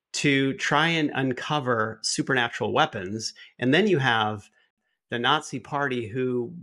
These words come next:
potentially had created or been on the path to create supernatural weapons.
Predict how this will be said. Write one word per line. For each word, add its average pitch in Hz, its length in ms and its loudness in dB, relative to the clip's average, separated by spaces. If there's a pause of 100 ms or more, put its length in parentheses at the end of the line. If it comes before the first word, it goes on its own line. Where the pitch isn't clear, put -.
(120)
potentially 185 640 -2
had 123 240 -2
created 117 640 -2 (480)
or 131 220 0
been 139 180 -2
on 131 100 0
the 117 60 -4
path 135 360 -4
to 123 60 -14
create 151 360 -4
supernatural 104 680 -8
weapons. - 460 -14